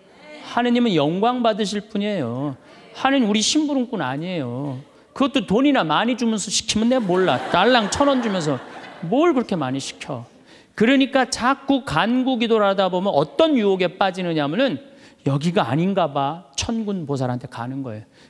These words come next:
그래서 천주교 교우들이요, 전보로 많이 다니는 거예요. 그래서 일단 찬양 기도, 감사 기도하는 교우들은요, 하느님 의심하지 않아요.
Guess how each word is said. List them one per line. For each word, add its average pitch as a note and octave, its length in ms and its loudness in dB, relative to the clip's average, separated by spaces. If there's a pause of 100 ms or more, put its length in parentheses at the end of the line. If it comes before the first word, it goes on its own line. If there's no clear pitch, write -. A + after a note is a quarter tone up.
그래서 G3+ 440 2
천주교 B3 520 -2
교우들이요, D#3 800 -2
전보로 C#3+ 520 -2
많이 C#3+ 280 -4
다니는 C#3+ 340 -8
거예요. B2+ 220 -14 (260)
그래서 C3+ 600 -8 (540)
일단 G3+ 460 0
찬양 B3+ 420 0
기도, E3+ 200 0
감사 F#3 480 -2
기도하는 D#3 380 -2
교우들은요, C3+ 520 -4 (220)
하느님 F#3+ 360 -2
의심하지 C#3+ 500 -6
않아요. B2 480 -12